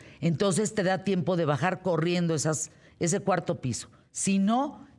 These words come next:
quédate donde estás. Si vas a evacuar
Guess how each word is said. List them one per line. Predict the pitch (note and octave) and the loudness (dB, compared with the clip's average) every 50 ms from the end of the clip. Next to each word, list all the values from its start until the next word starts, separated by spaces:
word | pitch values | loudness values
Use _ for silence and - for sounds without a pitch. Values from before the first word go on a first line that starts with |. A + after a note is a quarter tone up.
| - _ - | -18 _ -2
quédate | G#3 G3+ G3+ G3 G#3 G3+ G3+ - G#3 G3+ - - | 0 0 2 2 0 0 0 -2 -4 -4 -4 -4
donde | - C#3+ D3+ B2+ B2+ B2+ | -2 -2 0 0 0 -2
estás. | A2+ - - G2+ F2+ - - - - - _ _ _ _ _ _ _ _ _ _ _ _ _ _ _ _ _ _ _ _ _ _ _ _ _ _ _ _ _ _ _ _ _ _ _ _ _ _ _ _ _ _ _ _ _ _ _ _ _ _ _ _ _ _ _ _ _ _ _ _ _ _ _ _ _ _ _ _ | -4 -4 -4 -6 -6 -6 -10 -20 -20 -20 _ _ _ _ _ _ _ _ _ _ _ _ _ _ _ _ _ _ _ _ _ _ _ _ _ _ _ _ _ _ _ _ _ _ _ _ _ _ _ _ _ _ _ _ _ _ _ _ _ _ _ _ _ _ _ _ _ _ _ _ _ _ _ _ _ _ _ _
Si | - - - F#3+ F#3+ | -10 -4 -2 0 2
vas | F#3+ A#3 B3+ - - | 2 0 0 0 0
a | D#4 | 0
evacuar | B3 C4 A3 - - - F#3 F#3 F3+ E3 D#3 C#3+ C3 B2 - - | 0 0 -2 -2 -4 -2 0 2 2 2 2 0 -2 -4 -6 -12